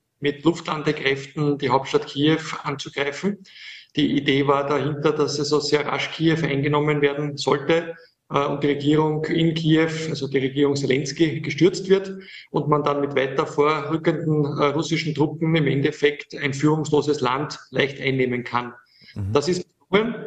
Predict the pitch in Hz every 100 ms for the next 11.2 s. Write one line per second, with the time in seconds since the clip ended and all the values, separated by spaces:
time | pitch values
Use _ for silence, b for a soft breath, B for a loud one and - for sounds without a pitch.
0 | - _ 160 151 156 151 131 143 147 160
1 | 147 147 123 131 151 - 160 147 143 143
2 | 143 151 151 135 - 147 143 135 143 160
3 | 151 151 - - 170 170 - B B B
4 | - 135 147 147 147 147 139 151 143 -
5 | 143 143 139 156 151 147 143 139 - 147
6 | 147 131 143 139 147 147 147 143 143 139
7 | 139 139 139 131 131 127 143 147 127 120
8 | 143 156 160 B B _ - 135 135 135
9 | 135 135 135 143 139 135 139 139 147 135
10 | 131 127 131 123 - 120 120 117 117 -
11 | 120 123